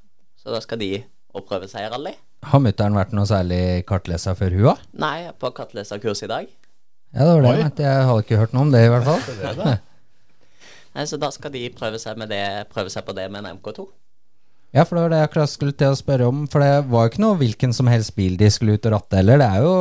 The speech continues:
Speaker 2: det er jo ikke flust av de lenger. Jeg vet ikke om du kjørte noe M K to på Sigdal i hele tatt, ja?
Speaker 3: Ah, ikke som jeg på stående
Speaker 2: Jeg tror
Speaker 3: fot
Speaker 2: ikke
Speaker 3: kan
Speaker 2: det.
Speaker 3: si i hvert fall.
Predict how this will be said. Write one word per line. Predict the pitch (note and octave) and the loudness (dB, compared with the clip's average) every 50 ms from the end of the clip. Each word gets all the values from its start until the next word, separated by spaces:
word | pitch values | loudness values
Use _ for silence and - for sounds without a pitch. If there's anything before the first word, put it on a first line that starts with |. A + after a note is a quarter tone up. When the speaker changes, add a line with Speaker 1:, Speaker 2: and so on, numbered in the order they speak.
| F3 | 0
Speaker 2:
det | D3+ G2+ G#2+ | 0 0 0
er | F#2 F#2 | 0 0
jo | G2 | 0
ikke | - - - - | 0 -2 -4 -2
flust | - C3+ A#2 G2+ - - - A#2 | -2 0 0 0 -2 -2 -2 0
av | G#2+ G2 | 0 0
de | F#2+ F2+ | 0 0
lenger. | F2+ G#2+ C#3+ G3 | 0 0 0 2
Jeg | A3 G#3 | 2 2
vet | F3 - | 0 0
ikke | - C#3 | -2 -2
om | C3 C3 | -2 0
du | C3+ B2 | 0 0
kjørte | - - C#3+ A#2+ F#2 - - - G2+ | 0 0 2 2 2 0 -2 -2 -4
noe | G2 F#2+ | -4 -2
M | - | -4
K | - F#2+ - | -4 -4 -2
to | F#2+ F#2 | 0 0
på | - G2+ F2+ | 0 -2 -4
Sigdal | G#2 F#2 E2 F2 F2 F2 | -4 -4 -4 -4 -4 -2
i | E2+ F2 | -2 -4
hele | E2+ - | -4 -6
tatt, | B2+ - - | -6 -4 -4
ja? | B3+ - - - - - - - - - - - - - - - - - - - - - - - - - - - - | -4 -4 -6 -12 -20 -20 -20 -20 -20 -20 -20 -20 -20 -20 -20 -20 -20 -20 -20 -20 -18 -18 -18 -18 -20 -20 -18 -14 -10
Speaker 3:
Ah, | G3+ G#3 F#3+ E3+ D#3+ D3+ C#3+ C3+ B2+ B2 A#2 A2+ A2 G#2 G#2 G#2+ | -8 -6 -6 -4 -4 -4 -2 -2 -2 -2 -2 -2 -4 -6 -6 -8
ikke | A2 - - G#2 | -10 -10 -10 -10
som | A2 D#3 | -8 -6
jeg | C#3+ A2 G#2 G#2+ A2 A2 A2 A2 A2 G#2+ G2+ F#2+ - - - | -6 -4 -6 -6 -6 -8 -8 -8 -6 -8 -8 -10 -10 -4 -2
på | A#2+ A2+ - | -2 0 0
stående | - A2+ G#2+ A2 A2+ | -2 -4 -4 -4 -4
Speaker 2:
Jeg | - | -2
tror | A#2+ G#2 C3 | 0 0 0
Speaker 3:
fot | F3+ A3+ | 0 0
Speaker 2:
ikke | - - | -2 0
Speaker 3:
kan | D#3+ D3+ D#3+ | 2 2 2
Speaker 2:
det. | A3+ C#4 - | 0 -2 -6
Speaker 3:
si | - - - - - B2 A#2 A2+ A#2+ B2+ B2+ | -10 -12 -10 -8 -6 -4 -2 -2 -2 0 0
i | |
hvert | B2 C3+ C3+ - - | -2 -2 -4 -6 -8
fall. | - G#3+ B3 | -8 -8 -8